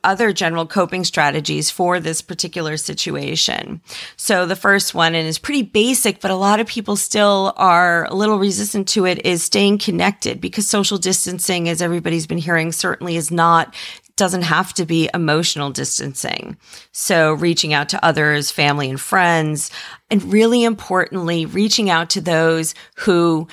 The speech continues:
you know live alone, or you know maybe just went through a breakup, so they're really feeling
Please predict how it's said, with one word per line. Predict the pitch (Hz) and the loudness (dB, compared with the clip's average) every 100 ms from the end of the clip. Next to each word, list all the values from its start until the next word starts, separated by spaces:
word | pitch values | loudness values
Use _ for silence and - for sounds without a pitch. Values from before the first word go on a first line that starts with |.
| - | -18
you | - 165 175 165 156 165 | -12 0 4 4 4 -2
know | 202 185 170 165 | 0 2 4 4
live | 156 151 147 | 2 0 0
alone, | 143 123 - - - - - - | 0 2 0 -4 -12 -14 -16 -10
or | 180 165 | 0 0
you | 170 175 | 0 -2
know | 170 165 160 160 | 2 4 4 4
maybe | 170 170 170 | 2 2 2
just | 165 160 | -4 -4
went | 175 170 | -4 -2
through | 170 | -2
a | 160 | -2
breakup, | - 170 147 - 180 - | 0 -2 -2 -2 -2 -2
so | - - 196 | -8 -2 0
they're | 151 165 | 2 0
really | 156 170 175 160 | 0 0 0 -2
feeling | - 165 160 151 156 | 0 0 2 0 -2